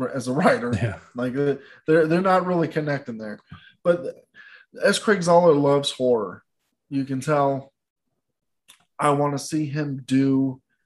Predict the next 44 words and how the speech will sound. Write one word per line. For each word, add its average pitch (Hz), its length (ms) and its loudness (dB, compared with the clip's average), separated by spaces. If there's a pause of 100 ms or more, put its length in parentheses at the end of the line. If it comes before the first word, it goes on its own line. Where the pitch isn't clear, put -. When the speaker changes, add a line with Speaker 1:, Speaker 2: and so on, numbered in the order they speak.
(100)
Speaker 1:
The 131 100 -4
Mummy, 127 440 -2
but 123 200 -4
actually 135 580 -4
make 131 420 -6 (140)
The 131 120 -2
Mummy 131 400 -4
a 110 60 -12
threat, 151 580 0 (240)
make 131 260 -8
it 123 80 -4
actually 127 840 -6 (540)
tense, - 720 -4 (280)
have 143 300 0
there 147 300 2
actually 156 520 0
be 156 160 -4
stakes. - 800 -6 (240)
As 131 160 -4
much 156 220 2
as 160 100 -4
I 160 60 6
like 165 200 4
the 165 80 -4
Brendan 165 280 -2
Fraser 175 240 -6
one, 143 160 -2
there 139 160 0
is 131 160 -2
no 143 140 -4
stakes. 151 440 -4
You 131 100 -4
never 143 260 0
wonder, 143 460 -4 (300)
"Oh, 151 300 6
is 127 100 -2
Brendan 143 240 -4
Fraser 156 320 -2
gonna 180 160 -6
make 185 160 -4
it 190 80 -4
out 185 180 0
alive?" 190 360 -4
No. 156 320 -4